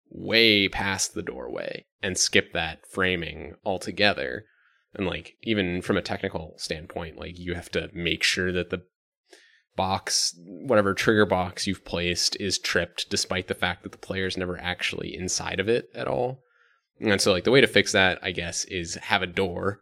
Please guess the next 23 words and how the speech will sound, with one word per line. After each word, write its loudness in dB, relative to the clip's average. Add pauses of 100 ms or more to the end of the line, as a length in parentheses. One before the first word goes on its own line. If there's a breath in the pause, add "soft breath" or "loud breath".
(160)
and -4
when 0
you -6
open -4
the -14
door, 2 (460)
then 4
the -8
thing -6
happens, -14
because 2
that -2
way -2 (320)
the 0
teleport -2
player -10
can't -8
skip -10
past -8
it. -8 (340)
But 4
then, 8
like, -2